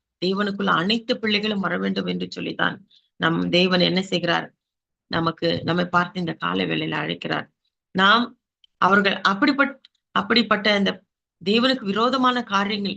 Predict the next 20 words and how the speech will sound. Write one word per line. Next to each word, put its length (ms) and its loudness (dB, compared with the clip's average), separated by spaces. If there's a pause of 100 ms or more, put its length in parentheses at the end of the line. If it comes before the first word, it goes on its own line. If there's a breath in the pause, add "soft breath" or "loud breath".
(120)
நாம் 200 -10
செய்யாவிட்டாலும், 840 -6 (800)
நம்முடைய 360 0
வாழ்க்கையில 460 -2 (880)
நாம் 300 6 (280)
எந்த 340 6
இடத்துல 360 4 (760)
கிறிஸ்துவை 460 0
வெளிப்படுத்துகிற 680 -2 (320)
பிள்ளைகளாய் 500 2
நாம் 120 -2
வாழ்ந்து 340 0
கொண்டிருக்கிறோம்? 580 -8 (420 loud breath)
நாம், 200 0
என்னுடைய 280 6
வாழ்க்கை 420 2
வந்து 280 2 (400)
ஆண்டவருக்கு 580 4 (200)
பிரதிபலிக்கிற 680 -2 (200)
ஒரு 180 -12